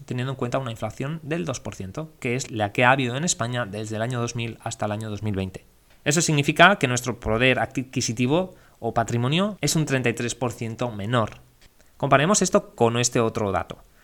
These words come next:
De mil novecientos veintiséis a dos mil quince no ha habido ni un solo periodo de veinte años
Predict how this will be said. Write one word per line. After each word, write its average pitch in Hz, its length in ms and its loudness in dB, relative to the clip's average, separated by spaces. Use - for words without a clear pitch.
De 127 180 2
mil 165 140 2
novecientos 165 380 2
veintiséis 135 440 -2
a 107 60 -2
dos 123 180 -2
mil 185 140 -2
quince 147 300 -4
no 123 160 -8
ha - 20 0
habido 110 220 -4
ni 123 160 -4
un 160 100 -2
solo 165 220 2
periodo 107 240 0
de 95 80 -4
veinte 160 240 2
años 156 320 -2